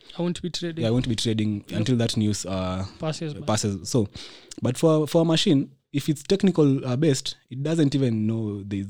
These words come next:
Speaker 2: there's Jerome Powell talking.
Speaker 1: Hmm.
Speaker 2: So, unapata sa imeanza kubaya sa ile kwanza, sa ile ya Martingale. Kumbe ilikuwa tu a spike sasa.
Speaker 1: Mm-hmm.
Speaker 2: So, it buys, it buys. Now, eh,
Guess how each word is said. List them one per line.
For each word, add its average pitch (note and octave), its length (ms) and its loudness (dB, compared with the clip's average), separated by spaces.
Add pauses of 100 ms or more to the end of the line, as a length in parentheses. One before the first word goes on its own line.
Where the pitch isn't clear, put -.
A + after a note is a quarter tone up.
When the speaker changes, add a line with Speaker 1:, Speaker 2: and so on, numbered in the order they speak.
(100)
Speaker 2:
there's G2+ 460 -4
Jerome G#2+ 260 -2
Powell A2 240 2
talking. G2 360 -6 (420)
Speaker 1:
Hmm. E3 120 -6 (400)
Speaker 2:
So, D#3+ 360 2
unapata C3 400 -2
sa D#3 80 2
imeanza A2+ 300 2
kubaya A2 400 -4
sa G2+ 100 -6
ile G2 200 -6
kwanza, F#2+ 280 -8
sa F#2+ 120 -10 (280)
ile G#2 180 -10
ya F2+ 320 -8
Martingale. F#2+ 560 -8 (280)
Kumbe F#3 160 4
ilikuwa C3 200 4
tu D3 120 2
a A#2 40 2
spike - 360 0
sasa. - 220 -14 (140)
Speaker 1:
Mm-hmm. E3 280 -8 (240)
Speaker 2:
So, G3+ 140 -4
it E3 260 -2
buys, F#3+ 200 -2
it F3 140 -4
buys. F3 280 -2 (220)
Now, C3 200 2
eh, A3+ 140 0